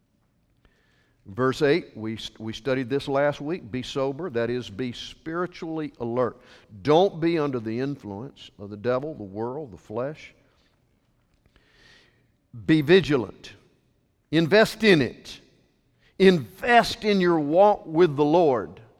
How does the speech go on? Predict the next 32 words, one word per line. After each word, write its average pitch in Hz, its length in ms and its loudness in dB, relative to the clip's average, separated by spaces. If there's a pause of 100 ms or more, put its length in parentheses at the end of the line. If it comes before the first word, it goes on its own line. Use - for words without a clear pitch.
(140)
Is 131 140 -4
everybody 190 300 8
listening 190 340 2
to 208 160 -2
me? 190 180 -2 (800)
I 135 40 0
want 160 120 2
you 190 80 6
to 180 60 10
look 185 180 6
this 185 180 0
way. 156 340 4 (680)
You 123 100 -12
see 202 220 6
me? 202 320 4 (960)
I'm 160 160 8
your 190 120 6
pastor, 170 480 6
right? 135 280 2 (1160)
Can 143 100 -6
I 143 80 2
tell 185 160 6
you 180 100 4
something? 185 440 -2 (520)
I 143 200 2
am 117 320 -6
one 190 580 2 (300)
bad 156 560 2 (260)
choice 147 640 -4 (100)
away 117 600 -4 (180)
from 107 240 -10
hurting 104 500 -6